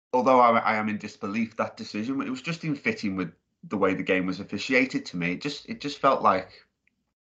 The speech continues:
sort of every fifty fifty, um, went in, in their favour, really. You know, lot, lots of sort of niggly fouls. They, I mean, they played the classic Manchester City, didn't they? Um, y-,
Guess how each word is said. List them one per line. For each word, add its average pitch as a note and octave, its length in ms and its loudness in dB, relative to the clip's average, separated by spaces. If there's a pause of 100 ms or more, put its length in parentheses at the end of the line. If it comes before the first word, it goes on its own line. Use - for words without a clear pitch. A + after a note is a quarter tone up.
(420)
sort A2 160 -4
of G2 60 2
every A2+ 240 4
fifty G#2+ 340 -4
fifty, F#2+ 600 -4 (460)
um, F2 640 -2
went F2+ 260 2
in, F#2 180 -4
in F2+ 180 -4
their F2 160 -2
favour, G#2 440 0
really. E2+ 440 -4 (680)
You G2+ 80 -8
know, F2+ 100 -2
lot, F#2+ 280 2
lots - 260 -2
of G#2 60 -10
sort G2+ 180 -4
of F#2 160 -8 (580)
niggly G#2+ 360 2
fouls. G2+ 520 4
They, A2+ 140 -6
I G#2+ 80 2
mean, A2 140 0
they A2 80 -2
played G#2+ 240 0
the G#2+ 100 -2
classic - 400 -4
Manchester G2+ 500 -4
City, G#2 340 -4
didn't G2+ 280 -4
they? G2 260 0
Um, F2 400 0 (800)
y-, - 120 -12